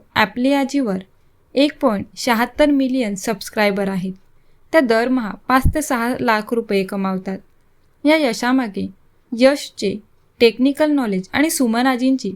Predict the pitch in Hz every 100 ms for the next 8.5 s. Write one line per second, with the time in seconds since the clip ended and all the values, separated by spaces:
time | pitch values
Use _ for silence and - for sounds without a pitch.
0 | - 226 220 247 294 233 180 - 208 202
1 | 240 220 185 190 262 311 311 285 214 196
2 | 226 202 196 196 196 190 196 _ _ _
3 | _ _ - - 233 233 254 277 - -
4 | - - 240 240 294 269 233 233 214 208
5 | 233 262 285 285 269 214 208 254 214 185
6 | - - 311 269 254 233 190 208 202 202
7 | 196 - - _ _ _ - 320 349 339
8 | 285 233 269 277 202